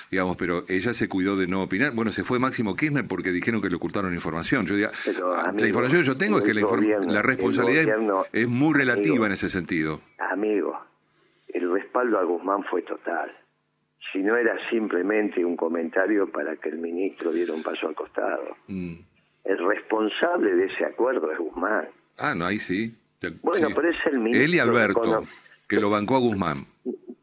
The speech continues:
Speaker 2: Pero, Cristina, escuchame una cosa. Podemos dibujar esto como quieras,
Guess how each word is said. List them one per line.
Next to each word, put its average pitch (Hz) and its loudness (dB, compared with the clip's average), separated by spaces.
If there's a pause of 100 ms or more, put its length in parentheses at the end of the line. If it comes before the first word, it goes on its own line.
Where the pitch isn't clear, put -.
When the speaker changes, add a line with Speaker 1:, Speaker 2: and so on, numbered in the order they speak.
(120)
Speaker 2:
Pero, 170 2 (680)
Cristina, 160 2 (160)
escuchame - -4
una 76 -4
cosa. - -10 (540)
Podemos 151 0
dibujar 104 2
esto 110 0
como 78 -6
quieras, 80 -2